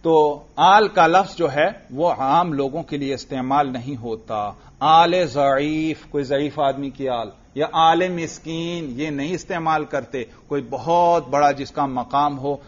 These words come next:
चाहे दुनियावी एतबार से हो, चाहे दीनी एतबार से हो, या दोनों एतबार से हो, उसके लिए इस्तेमाल करते हैं। जैसे आल मोहम्मद भाई, या इसी तरह है आल फिरौन। फिरौन का अगरचे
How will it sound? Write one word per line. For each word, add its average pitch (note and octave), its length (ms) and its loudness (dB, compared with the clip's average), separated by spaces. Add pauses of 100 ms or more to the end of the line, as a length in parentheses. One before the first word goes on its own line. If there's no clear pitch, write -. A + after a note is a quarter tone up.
(160)
चाहे E3+ 240 2
दुनियावी F#3 460 0
एतबार G#3 440 4
से G#3 160 -2
हो, G3 300 0 (140)
चाहे G#3 280 4
दीनी F#3 340 -2
एतबार F#3 460 2
से F3+ 160 -6
हो, E3 260 0 (140)
या E3 100 2
दोनों G#3 340 2
एतबार D#3 420 4
से - 160 -6
हो, D3 300 -2 (120)
उसके E3+ 320 -2
लिए C#3+ 220 -2
इस्तेमाल B2+ 540 -4
करते B2 360 -6
हैं। G#2+ 280 -10 (200)
जैसे C#3+ 360 -2
आल C3+ 320 2
मोहम्मद C3 640 -6
भाई, A2 340 -12 (320)
या D#3 300 0
इसी D3 200 -6
तरह D3 220 -2
है D#3 420 -2
आल C#3+ 440 2 (280)
फिरौन। C3 640 -2
फिरौन C#3+ 460 -2
का D3 140 -2
अगरचे C#3 460 -2